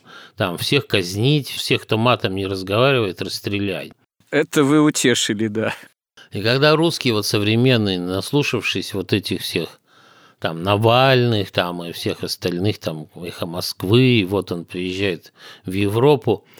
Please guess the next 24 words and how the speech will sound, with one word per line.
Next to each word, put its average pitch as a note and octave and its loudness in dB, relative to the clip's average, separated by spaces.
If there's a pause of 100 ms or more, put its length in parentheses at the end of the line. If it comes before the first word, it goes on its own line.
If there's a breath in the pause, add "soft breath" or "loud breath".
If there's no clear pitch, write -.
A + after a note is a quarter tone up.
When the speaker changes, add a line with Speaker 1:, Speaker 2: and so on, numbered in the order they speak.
(280 loud breath)
Speaker 1:
и A2 -2
если B2+ 2
он A2 2
вдруг A#2+ -2
начинает A2+ 0
говорить, G2 0
что - -4
думает, A#2 2
от F2 -4
него G#2+ 2
же G2 -2
шарахаются, G2+ 0
как F2+ -4
от F#2 -4
чумы, D3+ 2
потому F#2 -4
что - -4 (460 loud breath)
любой A#2 6
европеец, A2+ 2
как G2+ -2
бы G#2 0
он G#2 0
чувствует A#2+ -2
опасность. - -4